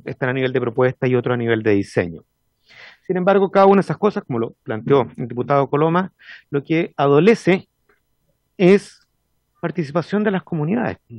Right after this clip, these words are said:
Muchos de ellos,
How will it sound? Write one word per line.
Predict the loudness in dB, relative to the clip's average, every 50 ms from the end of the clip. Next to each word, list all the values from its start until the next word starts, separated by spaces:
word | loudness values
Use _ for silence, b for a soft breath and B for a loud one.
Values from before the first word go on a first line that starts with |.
| -20 _ _ _ _ _ _ _ _ _ _ _ _ _ _ _ _ _ _ _ _ _ _ _ _ _ _ _ _ _ _ _ _ _ _ _
Muchos | -6 -6 -2 2 2 2 4
de | 4 4
ellos, | 4 6 4 4 4 0 -6 -18 -20